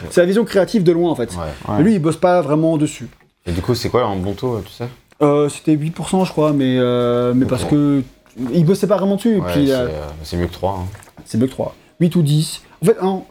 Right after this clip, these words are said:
Speaker 1: attends, je crois qu'il est peut-être marqué. Euh, non, je l'ai gardé pour la fiche de Prince of Persia deux. <laughs>
Speaker 2: <laughs> Nickel.
Speaker 1: Bon, en gros, il a eu le taux qu'il voulait, en tout cas, c'est plus, c'est plus important. Peut-être dix pour cent.
Speaker 2: Ok.
Speaker 1: Donc, du coup, le projet commence officiellement en début quatre-vingt-onze.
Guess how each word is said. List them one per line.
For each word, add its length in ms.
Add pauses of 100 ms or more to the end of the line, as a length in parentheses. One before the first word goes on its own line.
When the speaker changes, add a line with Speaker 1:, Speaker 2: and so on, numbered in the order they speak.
(260)
Speaker 1:
attends, 160
je 60
crois 100
qu'il 100
est 40
peut-être 140
marqué. 340 (440)
Euh, 1080
non, 140
je 80
l'ai 80
gardé 200
pour 120
la 60
fiche 180
de 60
Prince 160
of 80
Persia 180
deux. 120 (160)
<laughs> 640
Speaker 2:
<laughs> 300
Nickel. 220
Speaker 1:
Bon, 120
en 40
gros, 180
il 60
a 60
eu 20
le 80
taux 100
qu'il 140
voulait, 180
en 80
tout 100
cas, 120
c'est 160
plus, 140
c'est 180
plus 160
important. 400 (100)
Peut-être 140
dix 80
pour 160
cent. 140 (500)
Speaker 2:
Ok. 160
Speaker 1:
Donc, 140
du 80
coup, 260
le 60
projet 320
commence 260
officiellement 320
en 60
début 180
quatre-vingt-onze. 640